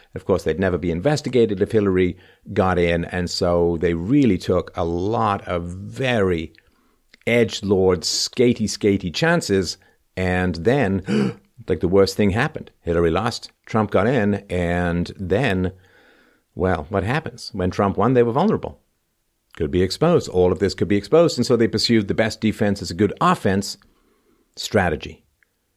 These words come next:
So when Trump came in, of course, this is a guy who came in sideways. Like, there's a mirror between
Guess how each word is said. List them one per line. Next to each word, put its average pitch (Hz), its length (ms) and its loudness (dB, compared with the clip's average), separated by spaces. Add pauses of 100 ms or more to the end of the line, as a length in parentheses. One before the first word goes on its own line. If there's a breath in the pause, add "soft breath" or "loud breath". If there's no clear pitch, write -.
(1040)
So 180 220 6
when 160 180 6
Trump 180 280 2
came 151 200 4
in, 220 140 6
of - 100 2
course, 139 380 4
this 160 180 0
is 202 120 0
a 208 40 2
guy 151 240 2
who 139 160 4
came 135 340 2
in 110 140 6
sideways. 123 840 -2
Like, 113 160 0
there's 151 180 6
a 151 60 4
mirror 135 480 2 (400 loud breath)
between 113 680 4